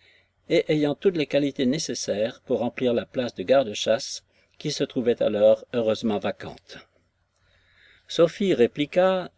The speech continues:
J'y consens, c'est encore une entreprise dont je me charge,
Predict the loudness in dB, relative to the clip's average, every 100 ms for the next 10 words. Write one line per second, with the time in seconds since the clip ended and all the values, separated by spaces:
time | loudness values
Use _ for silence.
0 | -12 -8 -8 -6 -6 -6 -8 -10 _ _
1 | _ -6 -6 -4 2 4 4 2 0 -2
2 | 0 -4 -4 -6 -6 -4 -6 -6 -6 -6
3 | -10 -14 -16